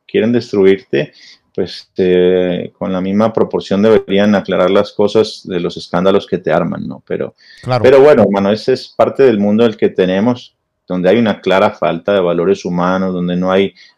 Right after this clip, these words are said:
Speaker 1: lealtades, donde no hay respeto, donde vende la mala noticia, vende el chisme, vende... Es una, es una pena, ¿no? Yo creo que todos tenemos el derecho a estar mejor informados, a recibir información seria de parte de medios que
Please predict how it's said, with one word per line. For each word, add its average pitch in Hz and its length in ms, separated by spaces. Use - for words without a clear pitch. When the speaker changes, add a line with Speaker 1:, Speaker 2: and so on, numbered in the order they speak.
Speaker 1:
lealtades, 90 680
donde 87 200
no 87 80
hay 90 80
respeto, 90 600
donde 85 460
vende 101 400
la 92 100
mala 90 260
noticia, 92 680
vende 92 240
el 95 100
chisme, 90 520
vende... 90 640
Es - 200
una, 143 300
es 202 160
una - 220
pena, 214 260
¿no? 90 140
Yo 101 200
creo 104 200
que 107 320
todos 113 260
tenemos 104 340
el 104 120
derecho 95 380
a - 20
estar 104 260
mejor 101 320
informados, 98 840
a 90 100
recibir 90 380
información 95 580
seria 147 480
de 87 140
parte 87 360
de 90 180
medios 98 520
que 87 220